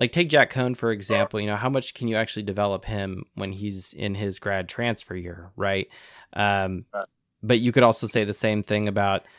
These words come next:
Speaker 1: um, Guidugli here with, with Hartman, you know, how much is he really gonna,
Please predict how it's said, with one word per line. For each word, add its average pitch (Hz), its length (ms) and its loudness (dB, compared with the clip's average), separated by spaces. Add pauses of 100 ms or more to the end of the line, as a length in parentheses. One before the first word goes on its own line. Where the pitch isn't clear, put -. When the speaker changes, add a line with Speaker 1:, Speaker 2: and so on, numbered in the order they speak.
(260)
Speaker 1:
um, 95 360 0
Guidugli 117 480 6
here 117 280 6
with, 104 520 2
with 107 160 0
Hartman, 95 420 4
you 95 80 -2
know, 95 140 0
how 98 120 -2
much 110 260 0
is 101 120 -4
he 104 100 -2
really 104 320 0
gonna, 101 320 0